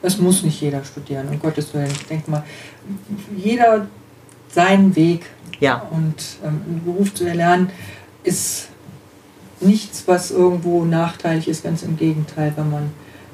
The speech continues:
Speaker 1: gleich einsteigt und die Ausbildung macht,
Speaker 2: Ja.
Speaker 1: einen Beruf hat, der einem, der einem liegt und der einem gefällt, ist
Speaker 2: Ja.
Speaker 1: das genauso viel wert.
Speaker 2: Ja. Und ich finde, man lernt ja dann auch noch andere Dinge, wie zum Beispiel auch Kollegialität,
Speaker 1: Mhm.
Speaker 2: Team,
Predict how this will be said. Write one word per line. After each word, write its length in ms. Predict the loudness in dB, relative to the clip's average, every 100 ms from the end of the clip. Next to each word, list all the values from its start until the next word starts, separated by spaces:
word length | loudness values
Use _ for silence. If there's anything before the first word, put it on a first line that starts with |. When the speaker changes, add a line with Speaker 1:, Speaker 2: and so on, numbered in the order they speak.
| -6
Speaker 1:
gleich 340 | 0 0 0 -4
einsteigt 760 | -2 -4 -2 0 0 -4 -10 -10
und 100 | -8
die 80 |
Ausbildung 520 | -4 -4 -2 -4 -4 -4
macht, 220 | -4 -6 -4
Speaker 2:
Ja. 160 | 0 2
Speaker 1:
einen 100 | 2
Beruf 320 | 2 2 2
hat, 160 | 0
der 160 | 0 -2
einem, 340 | -2 0 -2 -4 -10
der 320 | -8 -8 -8
einem 240 | -4 -2
liegt 240 | 2 2 2
und 100 | -4
der 120 | -4
einem 180 | -2 -2
gefällt, 480 | -2 2 4 4 -2
ist 160 | -4
Speaker 2:
Ja. 120 | -2
Speaker 1:
das 200 | -2 -4 -18 -8
genauso 360 | -4 -4 -4 -6
viel 260 | -8 -8
wert. 100 | -6
Speaker 2:
Ja. 180 | -6 -6 -10 -20 -20 -20 _ -20 -16 -14 0
Und 80 | 2
ich 100 | 4
finde, 220 | 4 2
man 320 | 4 2 2
lernt 480 | -2 0 2 2 4
ja 100 | 2
dann 160 | 2 0
auch 140 | -2
noch 160 | -4 -4
andere 280 | -2 -2 -4
Dinge, 280 | -4 -4 -4
wie 100 | -8
zum 200 | -6 -4
Beispiel 440 | -4 -4 -4 -4
auch 320 | 0 0 -2 -8 -10
Kollegialität, 960 | -6 -4 -4 -4 -4 -4 -6 -6 -6 -2
Speaker 1:
Mhm. 140 | 0
Speaker 2:
Team, 400 | 4 4 6 4